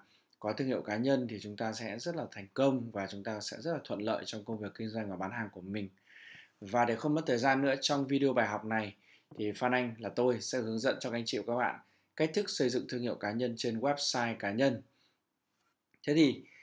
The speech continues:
à, như tôi đã nói là trên website thì cái này bước đầu tiên là các anh chị cần phải xây dựng cho mình một cái website cá nhân.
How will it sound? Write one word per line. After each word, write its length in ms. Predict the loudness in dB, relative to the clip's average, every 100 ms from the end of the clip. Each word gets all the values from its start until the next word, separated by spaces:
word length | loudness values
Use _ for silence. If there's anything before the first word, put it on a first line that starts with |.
| _
à, 220 | -2 0 2
như 140 | 2
tôi 120 | 4 4
đã 100 | 4
nói 300 | 4 4 0 -4
là 120 | -6 -2
trên 220 | 0 2
website 500 | 2 2 2 2 0 -4
thì 100 | -6
cái 140 | -2 0
này 300 | 0 0 -2
bước 240 | 0 2 4
đầu 240 | 2 4
tiên 300 | 8 8 8 0 -16 -20 -12
là 140 | -2 0
các 100 | 0
anh 80 | 0
chị 240 | 0 0
cần 200 | -2 -2
phải 180 | -6 -6
xây 320 | -2 6 6
dựng 200 | 6 2 -2
cho 140 | -2
mình 340 | -2 -2 -2 -4
một 160 | -4
cái 120 | -2
website 480 | -2 -2 -2 -2 -2 0
cá 140 | 0
nhân. 320 | 6 6 6